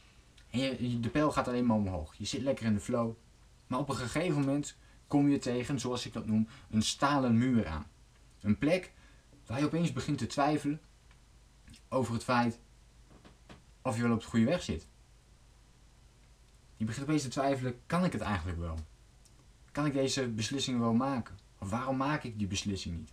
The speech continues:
Waarom voer ik die actie eigenlijk niet gewoon uit?" Je begint te twijfelen, te piekeren. Maar het kan ook zijn dat je wordt afgeleid, externe prikkels op je afkrijgt, waardoor je niet meer aan de slag kunt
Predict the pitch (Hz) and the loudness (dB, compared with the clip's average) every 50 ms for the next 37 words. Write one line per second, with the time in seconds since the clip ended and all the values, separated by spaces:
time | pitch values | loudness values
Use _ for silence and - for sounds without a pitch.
0 | - - 107 120 135 139 135 120 - - - 156 160 147 123 131 117 - 110 - | -12 -10 -8 -4 -4 -4 -4 -4 -6 -6 -2 0 0 0 0 -4 -6 -6 -8 -6
1 | - 135 123 120 117 110 117 117 120 107 - 117 117 113 127 127 110 92 104 104 | -6 -4 -2 -2 -2 0 0 0 0 0 0 0 -2 0 0 -2 -2 0 -2 -2
2 | 110 120 147 143 120 - 151 151 147 147 139 127 113 - - 147 151 - 139 135 | -2 -2 -4 -6 -6 -4 -2 0 2 2 0 -2 -4 -2 2 2 2 2 0 -6
3 | 135 - - - - - - - - - 190 185 185 175 - 170 156 147 131 131 | -6 -8 -14 -20 -20 -14 -10 -8 -4 0 2 2 2 2 2 0 0 0 -2 -2
4 | 127 - - 151 151 - - 165 147 139 139 202 - - - - - - - - | -4 -4 -2 -2 -2 -2 0 0 0 0 0 -2 -8 -12 -18 -20 -20 -20 -14 -10
5 | - 113 - - - 143 135 139 143 143 - - 143 131 - 131 113 - - 101 | -8 -6 -6 -4 -2 0 0 2 0 0 -2 -2 -4 -4 -4 -6 -8 -8 -10 -10
6 | - - 123 127 127 - - - 123 123 - - - - - - - - - - | -6 -2 -2 -2 -2 -2 -2 -4 -2 -2 -4 -6 -12 -20 -20 -20 -20 -20 -20 -20
7 | - - - - - - - 117 120 120 131 139 139 135 127 131 135 131 123 131 | -20 -20 -20 -20 -20 -6 -2 0 2 2 4 4 4 4 4 4 2 2 0 0
8 | 127 123 120 120 123 117 - 131 131 123 - - - 127 120 120 117 | 0 2 2 0 0 0 0 0 0 0 -2 -2 -2 0 0 0 0